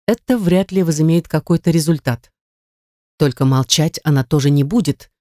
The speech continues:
не уподобится той блондинистой стерве, которая когда-то оставила Дану без помощи. Решение нашлось интуитивно.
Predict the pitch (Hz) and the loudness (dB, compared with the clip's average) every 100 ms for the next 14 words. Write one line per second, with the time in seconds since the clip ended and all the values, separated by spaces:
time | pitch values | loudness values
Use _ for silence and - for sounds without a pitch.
0 | _ _ _ _ 175 185 165 190 185 202 | _ _ _ _ 2 2 2 0 0 0
1 | 160 - - 165 139 160 165 151 156 151 | -2 -4 0 0 2 2 2 2 0 0
2 | - 156 - 180 165 160 165 156 160 151 | 0 -2 0 0 2 0 -2 0 0 0
3 | 165 151 147 202 175 147 _ _ _ _ | -2 -2 0 0 -2 -4 _ _ _ _
4 | 175 - 214 190 180 175 185 180 175 165 | -2 0 2 2 2 2 2 2 2 -2
5 | - 180 135 131 - 123 - _ _ _ | -2 -2 0 -2 -6 -10 -12 _ _ _
6 | _ _ _ _ _ _ _ _ _ - | _ _ _ _ _ _ _ _ _ 0
7 | 156 160 - 294 277 269 247 220 - 233 | 0 2 2 4 4 4 2 2 0 0
8 | - - 220 214 233 208 - 131 135 127 | -2 -2 0 2 0 -2 -4 -4 -4 -4